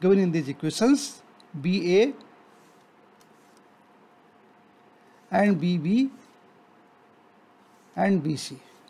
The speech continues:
A phase, B phase, C phase. So A phase is expressed as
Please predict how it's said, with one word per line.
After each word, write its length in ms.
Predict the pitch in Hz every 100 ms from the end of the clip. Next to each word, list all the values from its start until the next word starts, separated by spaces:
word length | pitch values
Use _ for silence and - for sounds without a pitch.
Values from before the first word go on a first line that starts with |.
| _ _ _ _ _ _ _ _ _ _ _ _ _ _ _ _ _ _ _ _ _ _ _ _ _ _ 196
A 160 | 190
phase, 500 | 208 233 277 262 - - - 180
B 160 | 170 196
phase, 320 | - 196 208
C 180 | - 156
phase. 420 | - 135 - - _ _ _ _ _ _ _ _ _
So 260 | - 196 214 214
A 200 | 247 285
phase 280 | 233 220 190
is 140 | 175
expressed 480 | 170 - 175 170 175
as 420 | 175 233 -